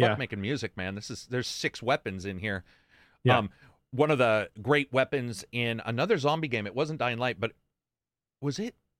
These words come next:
Speaker 2: Oh, man, I can't remember. It was a three sixty game, but he had made, uh, brass knuckles out of the, out of the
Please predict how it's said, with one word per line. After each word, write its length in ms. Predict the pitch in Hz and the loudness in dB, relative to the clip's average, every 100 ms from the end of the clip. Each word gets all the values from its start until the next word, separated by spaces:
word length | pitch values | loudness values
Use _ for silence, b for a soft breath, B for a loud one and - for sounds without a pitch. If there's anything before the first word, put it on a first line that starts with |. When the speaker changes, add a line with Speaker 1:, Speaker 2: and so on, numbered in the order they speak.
| _ _ _ _ _ _ _ 220 | _ _ _ _ _ _ _ -2
Speaker 2:
Oh, 100 | 190 | 2
man, 220 | 196 226 | 2 0
I 20 | |
can't 220 | - 190 | -2 -2
remember. 180 | 165 151 | 0 0
It 60 | 107 | 0
was 80 | |
a 60 | 123 | -4
three 200 | - 156 | -2 -2
sixty 320 | - - 135 | -2 -4 -4
game, 240 | 117 104 98 | -2 -2 -4
but 160 | 107 | -8
he 140 | - 131 | -2 -2
had 100 | 110 | 0
made, 400 | 120 123 107 - - | 2 2 0 -8 -2
uh, 140 | 113 | -2
brass 360 | 95 120 113 - | 2 2 2 0
knuckles 400 | 117 - 101 - - | -4 -2 -6 -6 0
out 180 | 104 101 | 0 0
of 180 | 90 85 | -6 -8
the, 240 | 92 90 _ _ _ _ _ _ _ _ _ - | -8 -10 _ _ _ _ _ _ _ _ _ -8
out 120 | 110 95 | -6 -6
of 120 | 80 | -10
the 220 | 90 | -14